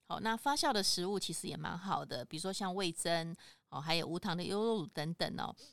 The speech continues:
它也可以补充，呃，益生菌来维持这个肠胃道的好菌，哈，菌相好的话呢，也可以让我们脑内的这个多巴胺、血清素也开始上升，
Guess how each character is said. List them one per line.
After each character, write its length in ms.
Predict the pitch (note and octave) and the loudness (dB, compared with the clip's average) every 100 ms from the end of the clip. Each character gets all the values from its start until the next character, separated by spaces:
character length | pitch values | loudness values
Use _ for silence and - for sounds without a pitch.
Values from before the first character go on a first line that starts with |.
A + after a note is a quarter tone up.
| _ | _
它 160 | - | -2
也 100 | D4 | 2
可 200 | F#3+ - | 2 2
以 100 | F3 | 0
补 220 | F3+ D#3+ D3 | 0 -6 -8
充， 340 | - E3+ E3 - - _ | -2 -2 -2 -6 -12 _
呃， 260 | - C#3 E2 | -2 0 0
益 100 | - | 2
生 220 | A3+ A3 | 2 4
菌 260 | A3 A#3 E3+ | 4 2 2
来 160 | D3 D3 | 2 0
维 180 | D3+ | 0
持 400 | D3+ - D3+ D3 | 0 -2 -2 -4
这 160 | D#3 E3 | 0 0
个 160 | D#3 - | 0 -4
肠 220 | - D#3+ | 0 0
胃 80 | G#3 | 2
道 160 | G3+ | 2
的 100 | E3 | 2
好 160 | D3+ D3 | 0 -2
菌， 340 | - F#3 F3 G3+ | -2 -2 -2 -2
哈， 180 | D#3 - | -4 -2
菌 200 | - A#3+ | 4 4
相 240 | A3 G#3+ | 6 4
好 160 | F3 D#3 | 4 0
的 160 | - | 0
话 280 | - G#3 F#3 | -2 4 4
呢， 260 | F3+ F3+ E3 - - | 4 0 -2 -4 -10
也 140 | - D#3+ | -4 -2
可 160 | G3+ | 2
以 40 | F3+ | 2
让 220 | G3 F3 | 4 2
我 60 | D3+ | 0
们 240 | D3 D3+ | -2 -2
脑 220 | D3+ A#2+ | -2 -2
内 200 | F#3+ F3 | 2 0
的 240 | - A1 G#1+ | 0 -4 -2
这 160 | F3 | -2
个 280 | D#3+ - - - - | -2 -2 -4 -8 -8
多 120 | G3 | -4
巴 160 | G3 G3+ | 4 4
胺、 280 | G3 G3 G3 | 6 4 2
血 140 | - | 0
清 180 | - F#3 | 0 0
素 140 | F#3+ | 0
也 80 | - | -2
开 140 | - | -2
始 80 | D#3+ | -2
上 260 | - F3 D#3 | 0 0 0
升， 340 | - D#3+ E3 | 0 0 -2